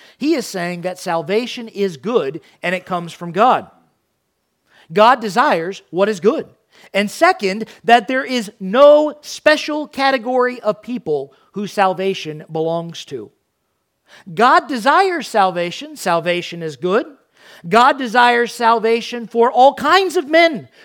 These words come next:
all kinds of people, and not just Israelites. In other words, Paul is not saying this. God desires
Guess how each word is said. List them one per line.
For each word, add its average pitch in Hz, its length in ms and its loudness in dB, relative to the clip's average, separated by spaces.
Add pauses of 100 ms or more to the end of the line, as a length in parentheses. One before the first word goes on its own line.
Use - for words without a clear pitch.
(140)
all 285 220 8
kinds 339 440 4
of 359 140 -2
people, 285 480 2 (160)
and 240 300 2
not 247 400 6
just 247 340 4 (100)
Israelites. 226 920 -2 (400)
In 302 100 -2
other 370 140 4
words, 220 320 0 (180)
Paul 440 320 6
is 240 160 0
not 381 300 4
saying 262 460 -2
this. - 460 -4 (520)
God 254 580 2
desires 233 880 -2